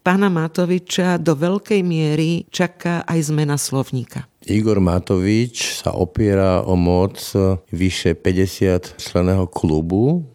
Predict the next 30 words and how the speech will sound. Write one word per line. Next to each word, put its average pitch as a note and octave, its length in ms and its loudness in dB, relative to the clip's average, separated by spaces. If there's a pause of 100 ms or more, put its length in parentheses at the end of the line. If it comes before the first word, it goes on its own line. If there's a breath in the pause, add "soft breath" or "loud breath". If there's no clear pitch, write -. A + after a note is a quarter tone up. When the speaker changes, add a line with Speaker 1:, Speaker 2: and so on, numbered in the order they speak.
(120)
Speaker 2:
To - 60 -6
je - 40 -8
taký F#2 280 -4
klub, G2+ 560 0
kde F#2 760 2
je - 80 2
vlastne F2 320 -2
každý F#2 320 0
sám F#2 240 0
za D2+ 160 -8
seba. G#2+ 480 0
On G#2+ 80 0
je F#2+ 80 0
na F2 140 0
to - 160 -6
aj E2+ 160 -2
hrdý, F#2 480 0 (400 loud breath)
že E2 160 -4
sú - 160 -8
to - 80 -2
nezávislé E2+ 640 0
osobnosti. G2+ 800 0 (400 loud breath)
Keď G#2 100 0
sa - 140 0
vrátim F#2 640 2
k - 160 -6
vám G2 480 2
a - 320 -4
ako - 160 -10
premiérke, G#2 720 0